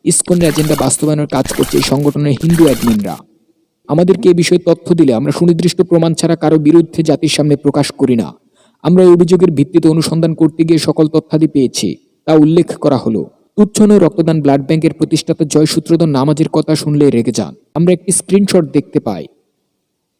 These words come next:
রক্তদানের মেসেঞ্জার গ্রুপে একজন নামাজের কথা বললে সেখানে অ্যাংরি রিয়্যাক্ট দেয় জয় সূত্রধর। তাই অনুসন্ধানী রিপোর্ট প্রকাশ করতে বাধ্য হলাম।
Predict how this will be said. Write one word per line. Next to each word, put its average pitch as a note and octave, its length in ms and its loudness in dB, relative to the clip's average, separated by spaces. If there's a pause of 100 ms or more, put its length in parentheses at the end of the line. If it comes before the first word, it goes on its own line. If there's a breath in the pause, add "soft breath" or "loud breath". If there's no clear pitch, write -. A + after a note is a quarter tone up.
(220)
রক্তদানের F#3+ 520 0
মেসেঞ্জার E3+ 440 0
গ্রুপে D#3+ 300 0
একজন E3 240 -2
নামাজের D#3 400 0
কথা D#3+ 240 -2
বললে D#3+ 200 2
সেখানে D#3+ 320 -2
অ্যাংরি D#3 300 2
রিয়্যাক্ট D#3 260 2
দেয় D#3 140 0
জয় C#3 200 2
সূত্রধর। A2+ 500 -4 (380)
তাই D#3 120 0
অনুসন্ধানী E3 460 0
রিপোর্ট D3 340 -2
প্রকাশ C#3+ 280 -4
করতে B2+ 240 -6
বাধ্য A#2 340 -2
হলাম। G#2+ 360 -4